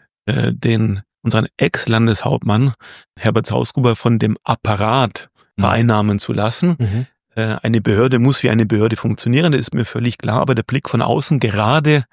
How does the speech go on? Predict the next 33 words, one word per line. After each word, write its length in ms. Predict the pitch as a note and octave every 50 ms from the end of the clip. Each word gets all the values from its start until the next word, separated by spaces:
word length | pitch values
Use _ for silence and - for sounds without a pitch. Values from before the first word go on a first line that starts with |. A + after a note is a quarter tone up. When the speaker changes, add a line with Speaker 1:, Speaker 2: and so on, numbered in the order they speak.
| - - - - - - _
Speaker 1:
gerade 520 | - - A2 G#2 G#2 A2 B2+ B2 C3 B2+ B2
im, 340 | - - B2+ A#2 A2+ A2 A2
in 140 | - A#2
der 80 | G#2+ G#2+
Kommunikationsbranche, 1200 | - - B2+ C#3 D3 C#3 - - A#2+ - - A#2+ A#2 A#2+ A#2 - - - G#2+ A2+ A2+ G#2+ A2+ A#2
tut, 240 | - - C#3 C3 -
glaub 180 | - A#2 A2+ G#2
ich, 140 | A2+ - -
gut. 340 | - C3 A#2 A2 - - - _ _ _ _ _ _ _ _ _
Speaker 2:
Was 160 | A2 G2+ -
hat 120 | A#2 -
sich 100 | - C#3
denn 160 | - D3 C3
da 100 | B2+ C3
verändert, 480 | A2+ - C#3 C3 C#3+ C#3+ C#3 A2+ F#2+ - - _ -
der 80 | C3 A#2
Blick 220 | G#2+ A#2 A2 -
von 160 | - A#2+ G#2+
außen 520 | G2 A2 A2+ A2 - A2+ G#2+ F#2+ F#2 - D3
auf 380 | - A2+ G2+ G#2 - - - - _
die 60 | B2+
Kommunikation, 880 | A#2 - C3+ C#3 C3+ C3+ B2 C#3 B2+ A#2 - - C#3+ C#3+ D3 C#3 B2+ A#2+
die 100 | A#2+ A#2+
im 140 | A#2+ A#2+ -
politischen 420 | - A#2+ B2+ C3+ - C3+ - C3
Betrieb 380 | B2+ C3 - - C#3 C3 - C#3
notwendig 520 | C3 B2 - - B2+ B2 C3+ C3+ - -
ist 280 | C3 B2+ A#2+ - - -
oder 400 | D3 B2 A#2+ A#2 A#2 A#2 G#2+ - - - - - - _ _ _ -
bei 80 | A#2+
einem 120 | A#2+ A#2+ A2+
Festspielbetrieb, 920 | - - B2+ - - - G#2+ G2+ A2+ G2+ - - - G#2 F#2 - - - _ _ _
Kulturbetrieb? 800 | - - A2+ - - A#2 - G2 - - - G2+ G2 - -